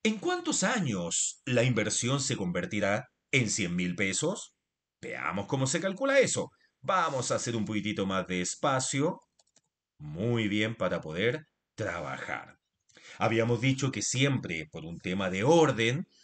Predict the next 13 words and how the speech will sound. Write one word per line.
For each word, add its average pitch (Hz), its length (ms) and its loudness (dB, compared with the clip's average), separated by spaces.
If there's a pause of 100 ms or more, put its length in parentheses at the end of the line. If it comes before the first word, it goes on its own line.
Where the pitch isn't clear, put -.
(140)
debemos 165 400 6
colocar 151 480 2
primero 143 680 2
los 95 260 -4
datos. 98 760 -4 (420)
Entonces, 330 640 0
¿qué 339 100 0
es 330 60 4
lo 285 140 2
que 247 100 -2
me 190 360 2
indica 123 460 2
acá, 120 380 0